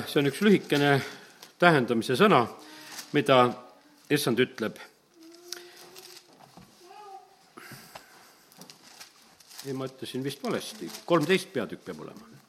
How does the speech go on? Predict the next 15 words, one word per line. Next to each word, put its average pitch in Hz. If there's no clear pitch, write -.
Seal 143
on 120
tähendamise 95
sõnad. 117
E, 131
olin 123
valesti 127
märkinud. 113
Mattiuse 127
kolmteist, 123
nelikümmend 135
viis 240
ja 143
nelikümmend 117
kuus. -